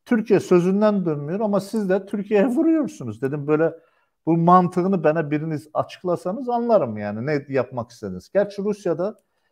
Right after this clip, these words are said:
e, son dönemlerde gerçekten hatta mesela açık diyeyim, e, birçok uzmanlar da eskiden mesela Şahin kanadı adlandıran uzmanlar bile itiraf ediyorlar ki Avrasya'nın iki önemli ülkesi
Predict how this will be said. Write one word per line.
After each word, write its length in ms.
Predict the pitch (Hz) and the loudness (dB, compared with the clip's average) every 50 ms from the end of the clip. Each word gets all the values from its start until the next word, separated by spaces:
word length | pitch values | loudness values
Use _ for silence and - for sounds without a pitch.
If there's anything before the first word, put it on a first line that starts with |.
| _ _ _ _ _ - | _ _ _ _ _ -4
e, 220 | 120 117 120 120 | -2 0 0 0
son 340 | 120 120 - - 202 202 190 | -2 -2 -2 0 0 2 2
dönemlerde 520 | 185 160 160 160 151 151 160 160 175 202 | 0 0 -2 -2 -2 -2 -2 -2 -2 -2
gerçekten 720 | 190 175 165 160 156 - - 127 120 _ _ 165 175 185 - | -2 0 -2 -2 -2 -4 -10 -10 -12 _ _ -10 -10 -10 -10
hatta 440 | - 135 135 135 139 _ 143 131 120 | -6 -6 -6 -6 -4 _ -2 -2 -2
mesela 440 | 113 123 123 - - 120 120 113 | -4 -10 -14 -12 -12 -12 -12 -10
açık 420 | 110 123 117 - - 143 135 131 117 | -10 -10 -10 -10 -12 -14 -14 -8 -8
diyeyim, 340 | 110 113 139 180 196 190 _ _ _ _ _ _ _ _ _ _ - | -6 -6 -6 -8 -12 -14 _ _ _ _ _ _ _ _ _ _ -8
e, 40 | 113 110 110 110 110 110 117 - _ | -6 -4 -2 -2 -4 -6 -8 -4 _
birçok 400 | 175 170 180 - - 131 117 - - | -4 -4 -2 -2 -4 -4 -4 -4 -4
uzmanlar 680 | 139 135 131 131 135 127 113 110 110 117 123 - - | -4 -4 -2 -2 -2 -2 0 0 0 -2 -2 -4 -2
da 320 | 135 117 120 120 - - - | 0 2 2 0 -2 -6 -8
eskiden 400 | 117 110 - - - 117 123 117 | -10 -10 -10 -12 -10 -8 -6 -6
mesela 340 | 117 107 98 - 107 98 95 | -6 -8 -8 -8 -8 -8 -8
Şahin 440 | 98 - - 117 110 117 127 123 113 | -8 -2 -2 0 0 0 -2 -4 -8
kanadı 380 | - - 104 110 107 98 107 101 | -8 -6 -6 -4 -4 -4 -4 -4
adlandıran 580 | 104 98 - 107 104 104 104 104 107 113 107 - | -6 -6 -6 -6 -6 -6 -6 -6 -6 -6 -6 -4
uzmanlar 600 | 131 117 110 123 139 135 131 139 143 131 113 101 | -6 -6 -4 -2 -2 -2 0 0 0 0 0 -2
bile 220 | 104 107 143 165 | -6 -6 -6 -6
itiraf 360 | 143 117 _ - 135 127 - 120 | -8 -8 _ -2 -4 -2 -2 -4
ediyorlar 460 | 107 104 113 110 104 101 95 90 85 | -4 -2 -2 -4 -2 -2 -4 -4 -6
ki 260 | _ _ 131 151 180 _ _ _ _ _ _ _ _ _ - | _ _ -10 -10 -10 _ _ _ _ _ _ _ _ _ 0
Avrasya'nın 680 | 131 127 131 135 139 135 - - 117 113 110 107 98 | 2 2 4 2 0 -2 -2 -6 -6 -4 -4 -6 -8
iki 520 | 120 117 _ - - 135 120 104 - - - - _ | -10 -12 _ -6 -4 -2 -2 -2 -6 -10 -20 -18 _
önemli 400 | - 120 117 120 120 117 120 131 | -2 0 2 2 2 2 2 2
ülkesi 800 | 135 113 101 92 87 _ - 92 85 - - - 123 147 165 180 | 2 2 2 0 -4 _ -4 -4 -4 -4 -6 -6 -6 -6 -6 -10